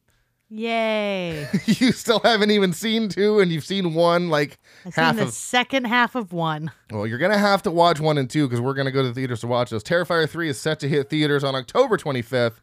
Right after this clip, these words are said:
Speaker 1: Wow, for our fifth wedding anniversary. Can't wait to do that.
Speaker 2: Yes.
Speaker 1: Who wouldn't
Speaker 2: No,
Speaker 1: wanna?
Speaker 2: I'm not gonna, no, I'm not gonna,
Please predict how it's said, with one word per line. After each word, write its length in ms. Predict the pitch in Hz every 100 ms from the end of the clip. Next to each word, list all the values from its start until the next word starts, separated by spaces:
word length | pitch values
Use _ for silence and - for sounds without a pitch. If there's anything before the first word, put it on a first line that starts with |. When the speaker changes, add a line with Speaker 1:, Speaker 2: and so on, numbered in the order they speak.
| _ -
Speaker 1:
Wow, 280 | 190 226 196
for 180 | - 196
our 160 | 190
fifth 340 | 170 240 226 -
wedding 340 | 214 226 202
anniversary. 680 | 185 175 175 175 - 180 170
Can't 320 | - 220 220 -
wait 320 | 233 233 190
to 100 | 214
do 260 | 190 220 196
that. 800 | 156 175 214 240 185 185 - -
Speaker 2:
Yes. 720 | 175 - - - - - -
Speaker 1:
Who 200 | 220 226
wouldn't 220 | 240 208
Speaker 2:
No, 200 | 139 107
Speaker 1:
wanna? 100 | 82 160
Speaker 2:
I'm 60 | 156
not 100 | 180
gonna, 240 | 196 190 226
no, 140 | 208
I'm 120 | 175
not 140 | 247 247
gonna, 300 | 92 190